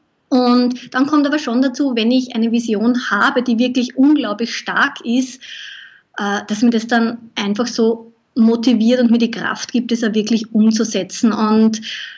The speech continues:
es war damals wirklich so die Frage, Familie, soll ich jetzt selbst Familie gründen oder soll ich et-, noch mal was für die Ti-, Tiere tun zum Beispiel?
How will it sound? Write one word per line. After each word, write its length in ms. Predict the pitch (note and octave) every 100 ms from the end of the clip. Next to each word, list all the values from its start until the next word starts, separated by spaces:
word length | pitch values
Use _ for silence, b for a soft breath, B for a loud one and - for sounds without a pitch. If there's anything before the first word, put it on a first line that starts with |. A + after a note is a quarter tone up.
| B
es 140 | A3+ C4
war 100 | B3+
damals 280 | C4 C4+
wirklich 200 | C4+ C#4+
so 80 | C#4+
die 120 | C4+
Frage, 640 | C4 G3+ F3+ A3+ C4+ B3+ B3+
Familie, 800 | - A#3+ A3+ A#3+ C#4 D4 C#4+ C#4
soll 140 | C4 A#3
ich 60 |
jetzt 160 | B3+ -
selbst 280 | A3+ A3+ -
Familie 400 | A3 C4 C4+ B3+
gründen 580 | B3 B3+ B3+ B3+ B3+
oder 600 | B3 G#3+ A3+ A3 A3 A3 A3 B
soll 200 | - A#3
ich 120 | -
et-, 260 | A3+ - -
noch 260 | A3+ A#3 C4
mal 340 | B3 A#3 A3+
was 180 | A3+ -
für 100 | B3
die 160 | A3
Ti-, 280 | - C4 B3+
Tiere 420 | - C4 D4+ D4
tun 480 | - C4+ B3+ C#4 C#4+
zum 160 | C#4+ A#3+
Beispiel? 460 | G#3+ A#3 - C4+